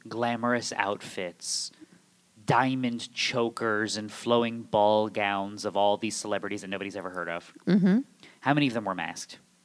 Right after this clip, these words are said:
Speaker 2: Oh, I'm sure none.
Speaker 1: Why not?
Speaker 2: Because it's not stylish.
Speaker 1: Okay, but that's the real reason.
Speaker 2: <laughs> Because it's not stylish. That's the
Speaker 1: But
Speaker 2: only
Speaker 1: what,
Speaker 2: reason.
Speaker 1: but what's the reason they give in public? I mean,
Speaker 2: Oh,
Speaker 1: it's,
Speaker 2: wh-, what's the
Speaker 1: I'm not
Speaker 2: lie?
Speaker 1: gonna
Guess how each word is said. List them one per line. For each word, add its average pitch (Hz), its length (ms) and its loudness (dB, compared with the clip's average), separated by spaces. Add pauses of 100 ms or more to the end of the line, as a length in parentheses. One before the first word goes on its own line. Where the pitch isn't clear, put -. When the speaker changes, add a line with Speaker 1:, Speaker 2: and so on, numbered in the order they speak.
(160)
Speaker 2:
Oh, 330 160 6
I'm 220 100 6
sure 254 160 4
none. 226 280 4 (140)
Speaker 1:
Why 247 220 4
not? 247 440 6 (480)
Speaker 2:
Because 165 320 4
it's 160 160 2
not 165 140 6
stylish. 165 500 4 (1200)
Speaker 1:
Okay, 175 280 10
but - 180 2
that's - 260 6
the 180 100 2
real 202 360 10
reason. 107 680 2
Speaker 2:
<laughs> - 60 -20 (600)
Because 175 340 4
it's 180 120 4
not 285 200 6
stylish. 175 480 8
That's 185 180 10
the 175 100 10
Speaker 1:
But 185 80 12
Speaker 2:
only 311 280 12
Speaker 1:
what, 190 60 12
Speaker 2:
reason. 156 340 6
Speaker 1:
but 160 120 4
what's 190 220 6
the 180 120 2
reason 160 320 4
they 139 120 2
give 117 260 -2
in 117 120 0
public? 214 540 2 (520)
I 196 60 6
mean, 226 120 8
Speaker 2:
Oh, 262 60 10
Speaker 1:
it's, - 80 8
Speaker 2:
wh-, 233 240 10
what's 247 160 10
the 214 80 8
Speaker 1:
I'm 190 60 10
not 208 360 10
Speaker 2:
lie? 480 40 8
Speaker 1:
gonna 190 140 8